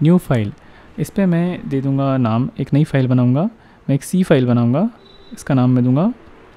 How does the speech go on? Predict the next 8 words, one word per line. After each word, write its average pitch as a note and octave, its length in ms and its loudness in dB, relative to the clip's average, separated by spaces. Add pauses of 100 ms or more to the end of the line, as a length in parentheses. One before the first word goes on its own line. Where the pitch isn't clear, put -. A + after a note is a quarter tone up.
(360)
फर्स्ट C3 480 -2 (600)
डॉट A#2+ 240 -4
सी B2+ 380 -2 (580)
और E3 340 -6
enter। B2+ 320 -6 (800)
तो F3+ 80 -4
यहाँ D#3+ 240 -2
पर F#3+ 180 -6